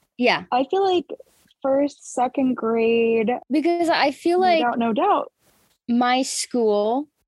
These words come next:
Speaker 1: like, okay, when we got into second grade, that's when we started to have,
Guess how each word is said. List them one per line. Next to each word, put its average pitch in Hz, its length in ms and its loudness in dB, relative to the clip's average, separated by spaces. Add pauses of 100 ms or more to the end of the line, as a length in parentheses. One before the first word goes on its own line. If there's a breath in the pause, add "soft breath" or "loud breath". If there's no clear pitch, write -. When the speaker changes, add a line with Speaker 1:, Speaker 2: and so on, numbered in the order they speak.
(380)
Speaker 1:
like, 226 220 2
okay, 214 260 2
when 220 240 0
we 233 80 -2
got 247 160 2
into 277 140 -2
second 262 420 -2
grade, 202 500 0
that's 196 400 0
when 240 260 0
we 240 120 0
started 202 400 0
to 196 100 0
have, 185 540 -2